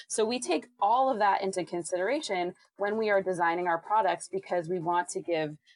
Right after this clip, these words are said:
meat eaters the full experience of, of eating meat that they already love. We have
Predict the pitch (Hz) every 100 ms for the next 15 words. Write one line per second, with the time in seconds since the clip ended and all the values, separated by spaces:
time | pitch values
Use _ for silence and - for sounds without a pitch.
0 | _ 196 208 - 190 165 165 160 151 -
1 | 185 - 208 208 185 - 190 196 190 175
2 | 170 - 175 165 165 160 - 175 - 208
3 | 185 180 156 156 - 175 175 160 - 160
4 | 160 156 - - - 190 202 190 185 180
5 | 180